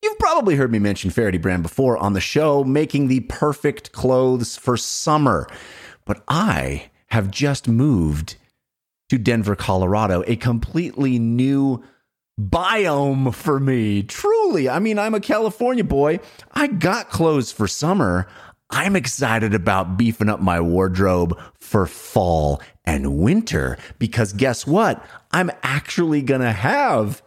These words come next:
seasons at my new house, unlike Los Angeles, where all I had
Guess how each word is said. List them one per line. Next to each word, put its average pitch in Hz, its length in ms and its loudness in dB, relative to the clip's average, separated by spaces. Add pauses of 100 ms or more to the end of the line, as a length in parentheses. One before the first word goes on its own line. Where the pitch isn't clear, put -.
(260)
seasons 117 920 0 (200)
at 131 120 0
my 127 160 0
new 113 180 2
house, 95 280 0
unlike 113 480 -2 (180)
Los 107 220 0
Angeles, 131 480 2
where 135 160 2
all 131 160 2
I 120 60 2
had 165 420 0